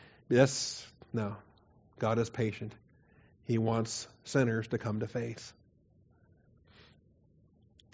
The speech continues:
So, draw near together, you fugitives of the nations, you remnants, <laughs> you know.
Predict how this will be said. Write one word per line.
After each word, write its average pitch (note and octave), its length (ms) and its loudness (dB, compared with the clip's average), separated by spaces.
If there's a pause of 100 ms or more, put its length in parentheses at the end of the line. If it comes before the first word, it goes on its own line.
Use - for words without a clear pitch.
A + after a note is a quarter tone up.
So, A#2 460 2
draw C#3 180 10
near E3 160 12
together, E3+ 340 12
you C#3 180 12
fugitives C3+ 600 10
of A#2 140 4
the B2 80 4
nations, B2+ 640 0 (520)
you B2+ 160 8
remnants, C3 720 6 (140)
<laughs> - 140 -20
you B2 160 0
know. C#3+ 340 4